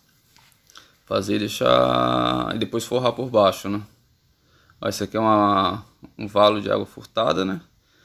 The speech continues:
Que é utilizado pra depois colocar a calha. Vocês vê,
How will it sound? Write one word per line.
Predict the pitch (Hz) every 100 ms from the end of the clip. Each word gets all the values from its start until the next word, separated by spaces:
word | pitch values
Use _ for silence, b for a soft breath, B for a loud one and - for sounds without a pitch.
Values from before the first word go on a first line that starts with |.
| b b b
Que | -
é | 104 98 98 98
utilizado | 92 - 98 101
pra | -
depois | 92 107 95
colocar | 101 - 104
a |
calha. | - 107 107 85 101 165 _ _ _ _ _ _
Vocês | - 110 101
vê, | 101 95